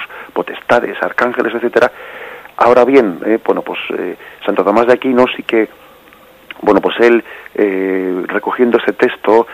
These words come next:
pues habla de, de cómo se, mm, jerarquizan, ¿no? Jerarquizan los, los ángeles en el cielo, eh, en base a estos nombres, principados, potestades, etcétera. Pero bueno, también hay otros autores que hacen, eh,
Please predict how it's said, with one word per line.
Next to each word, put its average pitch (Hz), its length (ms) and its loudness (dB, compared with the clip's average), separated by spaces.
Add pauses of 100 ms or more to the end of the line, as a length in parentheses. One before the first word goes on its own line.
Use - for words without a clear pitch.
(200)
pues - 160 -6 (160)
habla 110 360 2
de, 98 400 2
de 92 120 -6
cómo 107 240 0 (100)
se, 101 520 2
mm, 90 600 -6 (500)
jerarquizan, 101 760 0
¿no? - 180 -4 (260)
Jerarquizan 104 640 -2
los, 104 140 2 (320)
los 98 200 -2
ángeles 110 400 -2
en 104 120 -4
el 101 60 -8
cielo, 117 380 0 (440)
eh, 104 120 -2 (100)
en 104 120 -2
base 110 220 0
a 104 40 0
estos 104 220 -4
nombres, 113 380 2
principados, - 560 -2
potestades, 113 560 -2
etcétera. 110 420 -2 (540)
Pero 127 160 6
bueno, 156 180 6
también 131 240 4
hay 139 100 4
otros 139 220 0
autores 135 440 2
que 127 100 0
hacen, 120 420 0
eh, 113 320 0